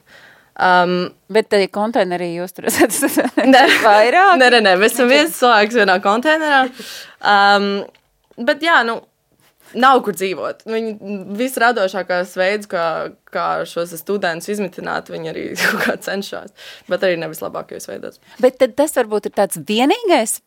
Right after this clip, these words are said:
Speaker 2: principā lielais un ļoti svarīgais mīnus. Pārējie visi ir tikai un vienīgi plusi studijām Nīderlandē, vai varbūt jums ir vēl kāds mīnus? Nu, mēs gribam taču to ainu parādīt tam potenciālajam latviešu
Speaker 1: Jā.
Speaker 2: studentam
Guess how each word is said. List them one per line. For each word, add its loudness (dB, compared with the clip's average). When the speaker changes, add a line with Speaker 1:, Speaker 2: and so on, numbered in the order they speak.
Speaker 2:
principā 2
lielais 2
un -8
ļoti -2
svarīgais 0
mīnus. -6
Pārējie -4
visi -6
ir -10
tikai -4
un -6
vienīgi -6
plusi -8
studijām -8
Nīderlandē, -10
vai -4
varbūt -8
jums -10
ir -8
vēl 0
kāds -10
mīnus? -6
Nu, 2
mēs 2
gribam 0
taču -10
to 0
ainu 0
parādīt -2
tam -6
potenciālajam -6
latviešu -6
Speaker 1:
Jā. -16
Speaker 2:
studentam -6